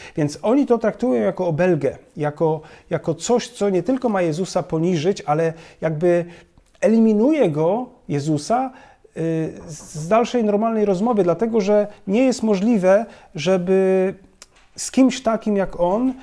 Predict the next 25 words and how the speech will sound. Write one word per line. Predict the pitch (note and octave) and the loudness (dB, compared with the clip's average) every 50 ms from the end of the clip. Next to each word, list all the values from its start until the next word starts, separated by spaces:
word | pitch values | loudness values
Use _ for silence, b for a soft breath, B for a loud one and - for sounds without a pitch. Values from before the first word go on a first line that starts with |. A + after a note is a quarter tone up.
| B B B | B B B
móc | F#3 G3+ B3 A#3 - | -2 0 0 0 0
normalnie | A3 A3 G#3+ A#3 A#3+ A#3 G#3+ G3+ | 0 0 2 2 2 2 2 2
rozmawiać, | F#3 E3 D3 E3+ F3+ E3+ D3+ C3 A#2 A2 - | 0 0 0 0 0 0 0 -2 -2 -4 -4
żeby | D3+ D3 D#3 F3+ | -6 -4 -2 0
móc | G3+ A3+ G#3+ - | 0 0 0 0
normalnie | G3+ F3+ F3+ G3 G3+ G3 F#3+ F3 | -2 -2 0 0 0 0 -2 -2
prowadzić | - F3+ E3+ F3 E3+ E3 E3 E3 E3+ | -2 -2 -2 -2 -2 -2 -4 -6 -4
rozmowę, | F3+ F3 D#3 E3 F#3 F#3+ E3 D3+ C#3 C3 B B B B B B B | -4 -2 -2 0 0 0 0 0 -2 -4 B B B B B B B
y, | - - - - | -14 -14 -12 -10
szczególnie | - - F#3 F3 A3 C4 B3 A#3 G#3+ | -6 -4 -2 0 2 2 2 2 0
też | G#3+ F3+ - | -2 -2 -2
na | F#3+ F3+ | -2 -2
takie | - G#3+ G3+ G#3 G#3 | 0 0 0 0 -2
tematy, | G#3 - F#3+ F#3 F#3 F#3 F3+ - - G3 F#3+ F#3 F3+ F3 F3+ B B B B B B | -2 -2 -2 -2 -2 -2 -2 -2 -2 0 0 0 0 -2 -6 B B B B B B
ym, | - - D3+ D3+ D#3 D#3 D#3 D3+ D3+ D3+ D3+ D3+ D3+ D3 D3 - - _ _ _ | -6 -4 -2 0 0 0 0 0 0 0 0 0 -2 -4 -8 -12 -20 _ _ _
no, | A3 G#3+ G#3+ - - | -10 -10 -8 -6 -2
teologiczne, | - F#3+ F#3+ F#3 F3 D#3+ D3+ G3+ G3+ G3+ - - F3+ E3+ D#3+ C#3+ | 2 2 4 4 2 2 2 2 0 0 -2 -4 -4 -4 -2 -2
o | D#3 C#3+ | -2 -2
Panu | - D#3+ D#3 F3 E3+ | -2 -2 -2 0 0
Bogu, | D3+ C#3+ F3 F3 E3+ E3+ D3+ D3 D#3+ D#3+ D#3 D#3+ E3 | 0 0 2 2 2 2 0 0 2 2 2 2 2
o | - D#3+ | 2 0
zbawieniu | D#3 D3 D3 F3 E3 D3 C#3+ E3 D#3+ E3 D#3+ D#3+ D#3 D3+ D3+ C#3+ | 0 2 2 0 0 0 0 0 0 0 0 -2 -2 -2 -2 -2
i | D#3+ C#3+ | -2 -2
w | C#3 | -2
ogóle. | C#3 B2+ A#2+ A#2 G#2+ - | -2 -2 -4 -6 -8 -10